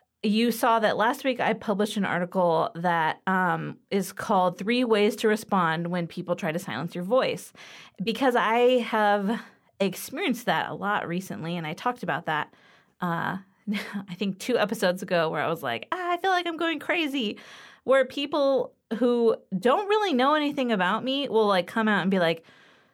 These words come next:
"You can't have an opinion about this." Okay, well, first of all, I can control whether or not I have an opinion, so I can didn't have an opinion about something. But so I wrote that article, and I've been thinking a lot about it because,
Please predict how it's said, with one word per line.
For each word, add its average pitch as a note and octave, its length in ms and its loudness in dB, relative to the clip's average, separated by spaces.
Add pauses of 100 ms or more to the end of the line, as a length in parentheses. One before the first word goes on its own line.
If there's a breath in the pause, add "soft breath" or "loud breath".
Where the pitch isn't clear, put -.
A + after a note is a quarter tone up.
(160 soft breath)
"You F4 220 4
can't F#4+ 280 2
have F4 180 4
an F4 60 0
opinion E4 440 0
about F#3+ 260 2
this." - 320 -2 (360)
Okay, G3+ 200 -4
well, F3 100 2
first B3 240 0
of G#3+ 80 0
all, F#3 380 2 (840)
I G3+ 140 0
can A#3 180 0
control G3+ 840 2 (400)
whether G3 340 2
or F#3+ 60 4
not F#3 180 2
I E3+ 40 -2
have G3 160 0
an F#3 60 0
opinion, F#3 440 0
so D#3 160 -4
I D3+ 160 -2
can B4 320 -10 (100)
didn't A3 120 0
have F3 160 0
an F3+ 80 -4
opinion F3+ 360 -2
about F3 260 0
something. G3 500 -2 (440 loud breath)
But B3 140 2
so C4+ 100 2
I A#3+ 100 4
wrote C#4 260 2
that B3+ 200 2
article, A#3+ 440 4
and G3 100 2
I've G3 140 2
been F#3+ 120 0
thinking B3+ 340 -4
a G3+ 60 -2
lot F#3+ 180 2
about A#3+ 220 2
it G3+ 120 0
because, G3+ 400 0